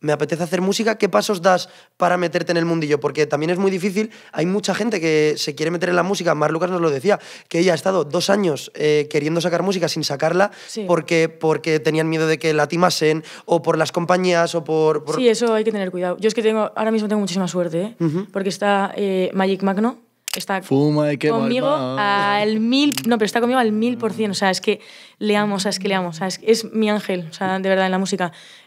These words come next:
Speaker 2: Eh, me ayuda en todo, está conmigo hasta la una y media de la mañana,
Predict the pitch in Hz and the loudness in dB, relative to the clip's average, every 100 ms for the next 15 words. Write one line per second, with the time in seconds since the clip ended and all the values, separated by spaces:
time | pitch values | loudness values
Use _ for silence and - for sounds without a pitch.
0 | _ 220 208 196 - 208 196 196 202 208 | _ 0 2 0 -4 -4 -2 -2 0 2
1 | 220 202 220 214 233 233 208 214 202 214 | 2 0 0 2 0 0 -4 -4 -2 -2
2 | 208 208 196 190 202 196 208 202 202 190 | 0 0 -2 -2 -4 -2 -2 -2 -2 0
3 | 190 185 185 190 190 185 | 0 0 0 0 0 -2